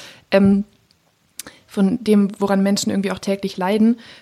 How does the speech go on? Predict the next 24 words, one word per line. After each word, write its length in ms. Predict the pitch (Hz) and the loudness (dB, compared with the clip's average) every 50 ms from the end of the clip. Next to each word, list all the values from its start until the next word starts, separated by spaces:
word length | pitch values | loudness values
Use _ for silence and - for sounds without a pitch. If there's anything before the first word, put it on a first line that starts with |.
| _ _ | _ _
wo 440 | - 208 202 196 196 196 202 208 | -14 -14 -12 -12 -10 -4 0 0
es 120 | 208 208 - | 0 0 -2
eben 320 | - - 208 214 208 208 202 | -2 0 2 4 4 4 4
nicht 240 | 220 247 247 - | 4 2 0 0
einen 220 | - 226 214 208 202 | 0 0 2 0 0
klaren, 500 | - - 202 196 202 214 220 214 214 - - - | -2 -2 0 2 2 4 2 2 0 -2 -6 -10
wo 160 | - 214 226 | -6 -6 -4
du 100 | 214 226 | -2 0
nicht 220 | 226 226 240 226 | 0 0 0 -2
halt 140 | 254 247 - | -4 -6 -4
ein 160 | - - 220 | -2 0 2
Medikament 500 | 226 226 233 - 220 208 208 220 240 - | 2 2 2 0 0 0 2 0 -2 -2
nimmst 220 | - 190 208 - - | -2 -4 -4 -4 -4
und 100 | 190 196 | -4 -2
dann 120 | 190 196 | -2 -2
geht's 260 | 196 196 190 - - | -2 -2 -4 -2 0
auf, 240 | 196 202 214 214 214 | 0 2 2 0 -2
sondern 240 | - - 190 190 185 | -4 -6 -4 -4 -4
auch 120 | - 185 - | -4 -6 -8
da 240 | - - 196 202 220 | -4 -2 0 0 0
ist 160 | 208 214 - | 0 -2 -2
so 80 | - | 0
eine, 240 | 202 202 196 196 196 196 - - - - - - - _ _ _ | 0 2 2 0 -2 -4 -10 -20 -20 -20 -20 -20 -20 _ _ _
ähm, 280 | - - - - - | -16 -14 -12 -12 -14